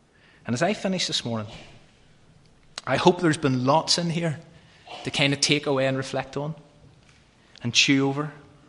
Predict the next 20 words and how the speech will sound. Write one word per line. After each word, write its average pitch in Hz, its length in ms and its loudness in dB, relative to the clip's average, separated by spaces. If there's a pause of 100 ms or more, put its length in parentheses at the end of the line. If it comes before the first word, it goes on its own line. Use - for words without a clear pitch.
(640)
But - 60 -8
let 175 100 4
me 185 80 4
ask 160 260 2
you 143 40 0
a - 40 -2
few 131 180 -2
concluding 120 480 -4
questions. - 800 -6 (180)
Where's 170 260 0
God 120 300 -4
calling 104 340 -8
you? 73 220 -12 (2500)
What 180 160 4
is 226 120 -2
God 160 260 6
inviting 131 500 2
you 117 260 -4
to - 180 -12
do? 95 320 -12